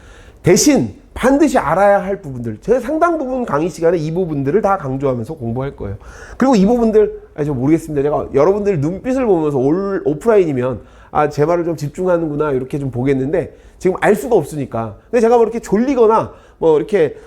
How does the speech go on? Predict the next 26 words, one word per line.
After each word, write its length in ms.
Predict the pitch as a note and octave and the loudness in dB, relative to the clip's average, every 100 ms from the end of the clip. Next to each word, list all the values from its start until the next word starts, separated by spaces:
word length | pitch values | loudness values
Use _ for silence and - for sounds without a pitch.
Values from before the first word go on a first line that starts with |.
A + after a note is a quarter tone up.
| - | -16
어, 500 | - F2+ G2 F#2 D2+ A2+ | -6 -2 -2 -2 -2 -2
뭐랄까요? 500 | D3 D3 C3+ D3+ F#3+ | -2 0 -2 -2 -4
이렇게 240 | D3 D3 | -8 -8
답답하게 500 | D3+ G3 D#4 D4+ C#4 | -6 0 2 2 0
강의하진 420 | G#3+ G#3+ A3 G3+ | 0 2 2 0
않아요. 480 | C#4+ F3+ C3 D#3 E3+ C3 | -2 0 0 -2 -4 -6
예, 420 | B2 A2+ - - | -6 -8 -12 -4
들어보시면 840 | D#3+ F#3 D#3 - - D3 E3+ F3+ | 2 2 0 -6 -8 -6 -2 -2
아시겠지만 540 | B2 C3+ C3+ D#3+ G#3 A#2 - - - | -2 -6 -6 -2 -2 -4 -12 -20 -2
저는 180 | D#3+ E3+ | 0 0
같이 280 | B2 - | -2 -4
이렇게 220 | D#3 - B2+ | -6 -2 0
얘기하면서, 680 | C3+ E3 C#3+ B2 E3 D3+ - - - _ - | 2 2 0 -2 -6 -8 -12 -20 -20 _ -8
어, 340 | A2 G#2+ - - - | -6 -6 -10 -14 -10
그냥 220 | B2+ A#2+ - | -4 -4 -4
쫙 280 | - A#3 E3 | -2 2 4
여러분들과 500 | D3+ E3 E3+ D#3 C#3 | 2 2 -2 -4 -2
이해를 360 | D3 G#3+ A3 | 0 0 0
돕기 340 | D3 C#3 E3 C#3 | -2 -6 -6 -4
위한 280 | C3 B2 - | -4 -4 -8
강의를 320 | - A#2+ B2+ B2+ | -4 -4 -2 -4
할 140 | E3+ | -4
거니까 560 | F3 A#2 - G#2 A#2 - - - - - | -6 -6 -8 -10 -10 -14 -20 -20 -18 -2
이 160 | F#3+ | 2
부분들을 460 | A#3 D#4 C4 B3 A#3 | 4 4 4 4 2
하면 360 | G#3 C4+ E3 | 2 0 0